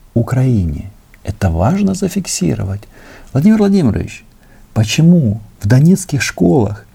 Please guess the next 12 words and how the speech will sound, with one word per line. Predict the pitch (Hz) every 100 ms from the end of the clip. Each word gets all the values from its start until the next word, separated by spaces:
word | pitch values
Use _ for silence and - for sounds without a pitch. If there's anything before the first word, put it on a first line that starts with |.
| - -
на | 120 127
линейке | 127 139 156 147 110 - - -
включают | - 135 - 160 151 -
российский | 127 - 147 127 - 135
гимн, | 127 123 85 104 - -
а? | - 139 208 233 - - - - - -
Почему | - 123 - 156 175 190 120 - - -
в | 95
Донецке | 95 120 175 185 - 101
на | 113
главной | 135 165 139
площади, | 107 139 185 - - 85 78